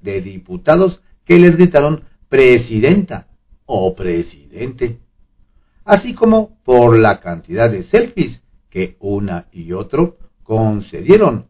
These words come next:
a los presentes para compartir en redes sociales. Trascendió que mientras sigue sin abordarse el fondo del asunto en la controversia constitucional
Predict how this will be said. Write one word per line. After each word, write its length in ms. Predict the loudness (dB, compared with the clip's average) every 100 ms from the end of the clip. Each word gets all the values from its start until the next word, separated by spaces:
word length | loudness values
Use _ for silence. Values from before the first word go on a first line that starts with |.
| _
a 140 | -6 -6
los 220 | -6 -10
presentes 520 | -18 -18 -16 -12 -10
para 260 | -8 -8 -8
compartir 680 | -10 -4 -4 -4 -8 -8 _
en 320 | -14 -14 -18
redes 360 | -10 -4 -2 -2
sociales. 600 | -6 -12 -16 _ _ _ _ _ _ _ _ _ -20 _ _ _ -20 _ _ _ _ _ _ _ _ -2
Trascendió 680 | 0 2 0 0 2 2
que 120 | 2
mientras 440 | 0 -2 -4 -10 -12 -12
sigue 420 | -12 -8 -10 -10 _ _
sin 280 | _ -4 0
abordarse 680 | 0 -4 0 2 2 2 0
el 120 | -2
fondo 320 | -8 -2 -2
del 120 | -2
asunto 460 | -8 -12 -12 -4 -2
en 80 | -2
la 140 | -10
controversia 680 | -12 -14 -12 -10 -8 -10 -10
constitucional 800 | -16 -20 -18 -18 -12 -10 -10